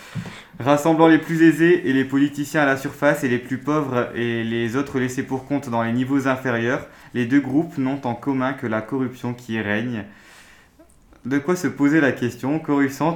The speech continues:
misère ou gloire de la République ? Délibération et verdict maintenant. Voilà.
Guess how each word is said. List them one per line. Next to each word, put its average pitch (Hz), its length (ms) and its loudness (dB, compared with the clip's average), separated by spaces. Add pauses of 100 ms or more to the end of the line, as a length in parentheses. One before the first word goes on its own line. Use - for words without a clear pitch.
misère 143 400 2
ou 131 60 -2
gloire 131 300 4
de 123 60 0
la 117 120 4
République ? 104 600 -6
Délibération 127 840 0
et 127 80 -2
verdict 117 420 -4
maintenant. 110 640 -6 (1300)
Voilà. 101 220 -12